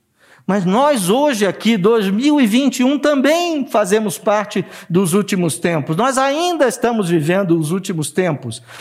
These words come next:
Não sabemos ainda quanto tempo isso vai durar, mas até que Jesus volte,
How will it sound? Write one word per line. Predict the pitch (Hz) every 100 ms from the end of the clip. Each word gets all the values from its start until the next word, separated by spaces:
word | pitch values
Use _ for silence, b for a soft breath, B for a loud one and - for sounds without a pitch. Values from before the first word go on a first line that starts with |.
| B B B
Não | 285
sabemos | 294 302 285 330 294
ainda | 262 294 285
quanto | 294 302 285
tempo | - 285 285 262
isso | -
vai | 190 208 262
durar, | 240 208 170 156 139 B B -
mas | 220 240 202
até | 240 233 - 339 349
que | 294 247
Jesus | 196 214 156 220 320 262
volte, | 170 143 170 180 180 180 220